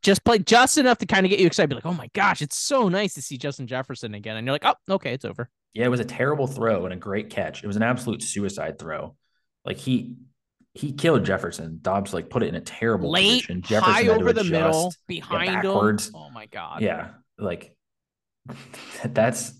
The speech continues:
Speaker 2: just an absolute terrible throw from your quarterback. Um, and he's paying for it. So I don't know if he's gonna play. Like, they're saying he's day to day, so maybe he will play.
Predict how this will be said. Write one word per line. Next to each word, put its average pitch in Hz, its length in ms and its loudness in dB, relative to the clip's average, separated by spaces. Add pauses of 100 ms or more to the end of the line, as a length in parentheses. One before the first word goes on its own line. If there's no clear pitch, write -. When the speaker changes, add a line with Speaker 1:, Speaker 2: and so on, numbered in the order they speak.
Speaker 2:
just - 300 -6 (260)
an 101 260 -6
absolute 85 600 -8
terrible 82 380 -4
throw 67 220 -8
from 73 100 -12
your 76 80 -10
quarterback. 62 440 -6 (560)
Um, 95 640 -2
and 107 160 2
he's 120 100 4
paying 127 220 0
for 80 140 -4
it. 78 120 -8
So 87 360 -8 (680)
I 101 120 0
don't 113 240 4
know 127 100 6
if 131 80 2
he's 135 120 0
gonna 143 140 0
play. 143 260 -2
Like, 117 140 -2
they're 87 100 -6
saying 92 200 -6
he's 85 120 -8
day 92 120 -4
to 90 80 -6
day, 117 340 2
so 85 500 -4
maybe 92 260 -6
he 87 80 -6
will 101 200 2
play. 101 440 0